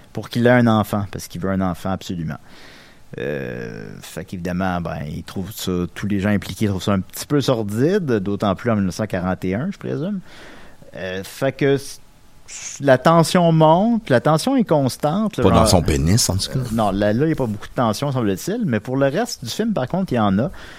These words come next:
Speaker 1: Euh, c'est un bon film. Euh, j'ai, j'ai vraiment aimé ça, en fait. Euh, c'est sûr qu'il y a beaucoup de films à l'affiche, que ce serait le premier film que je vous dirais d'aller voir, pas nécessairement, mais tu sais, euh, la,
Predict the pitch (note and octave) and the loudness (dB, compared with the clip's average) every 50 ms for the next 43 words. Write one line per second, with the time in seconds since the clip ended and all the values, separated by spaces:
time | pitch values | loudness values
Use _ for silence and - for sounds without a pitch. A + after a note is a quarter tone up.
0 | - - - - - - - - G2+ G#2 A2 B2 B2 A#2 - C#3 C3 C3 B2+ C3 | -16 -16 -16 -16 -16 -12 -4 0 2 4 4 4 2 2 4 4 6 6 6 6
1 | A#3 D4+ D4+ - - - A#2+ C#3+ E3+ C3 G2 E2+ G1+ C#2 F#2+ G2+ G2 G2 F#2+ G2 | 4 4 2 0 0 2 2 2 2 0 -2 -2 -4 -6 -4 -2 -2 0 0 0
2 | F#2+ F#2+ F#2+ F#2+ F#2 F#2 F#2+ F#2+ F2+ F#2+ G2+ G#2 G#2 F#2+ F#2+ G2+ F2+ F#2+ G#2+ D3 | 0 0 0 0 0 0 -2 -2 -2 0 0 0 0 0 -2 -2 0 0 0 0
3 | A3 C#4 B3+ F#3 A2+ - - - G#2+ - F3+ D3 - C#3+ F#3 B3 - - - - | 0 0 0 0 -2 -2 -4 -4 -4 -4 -4 -4 -4 -4 -6 -6 -8 -14 -20 -20
4 | - - - - _ _ - - - - - F2 F2+ F2 F#2 F#2 F2+ F2 - - | -20 -20 -20 -20 _ _ -20 -20 -18 -16 -16 -12 -12 -10 -10 -10 -10 -10 -8 -4
5 | - D3+ - B2+ G#2 G2 - - - - B2+ B2 A#2+ A2+ G#2 G2 - - A#2 C3+ | -4 0 2 2 0 0 -4 -6 -4 0 2 4 6 6 4 4 2 0 0 0
6 | B2+ - - - A2 G2 - - G#2 - G#2 F#2+ - G#2+ G#2 G2+ F#2 A2+ A#2+ B2+ | 0 -2 -4 -6 -6 -8 -6 -8 -4 -2 -2 -2 0 0 0 2 2 0 0 0
7 | A#2+ G2+ F2 F#2 F2+ F#2+ G2+ G2 G2+ G2+ G2 F#2 F#2 F2 F2+ F#2+ G#2+ A2 G#2+ - | 0 -2 -2 -2 -2 0 0 2 2 2 2 2 2 2 2 2 2 2 2 0
8 | G#2 G2 G2 F#2+ - - G#2 F#2 F2 E2+ D#2 D#2 G#2+ D3 D3+ A2 F#2 F#2+ F#2 - | 0 -2 -2 -4 -4 -4 -4 -4 -2 -4 -4 -2 -2 -2 -2 -2 -2 -4 -6 -6
9 | - C3 C3 C3 C#3 C#3 B2 G#2+ G2+ G#2 G2+ F#2+ F#2+ F#2+ G2+ G2+ F#2+ G2+ G2 - | -4 -4 -2 0 0 0 0 0 0 -2 -2 -2 -2 -2 -2 -2 -4 -4 -6 -8
10 | - - - - - - - - - - - - - - - - - - - - | -10 -16 -18 -20 -20 -20 -18 -16 -14 -14 -14 -14 -14 -16 -16 -18 -18 -20 -20 -20
11 | - - - - - - - - - - - C3+ B2 B2 | -20 -20 -20 -20 -20 -20 -20 -18 -18 -10 -4 2 2 2